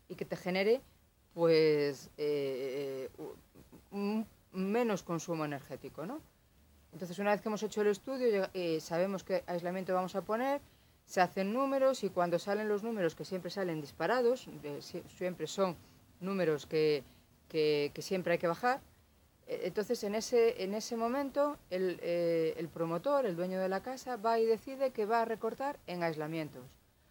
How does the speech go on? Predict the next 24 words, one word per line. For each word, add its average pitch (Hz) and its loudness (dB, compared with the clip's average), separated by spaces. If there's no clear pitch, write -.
Puede 156 2
recortar 156 -2
en, 147 -4
en, 139 -10
en 143 -12
piedra 175 4
exterior 147 -8
de 139 -8
la 135 -8
casa, 190 -2
puede 160 2
recortar 160 2
en 147 -2
tipo 170 -2
de 156 2
pavimento, 165 -2
en 170 -4
carpintería 151 -6
interior, 143 -2
en 170 -4
las 139 -4
puertas 143 -6
de 135 -10
dentro 147 -6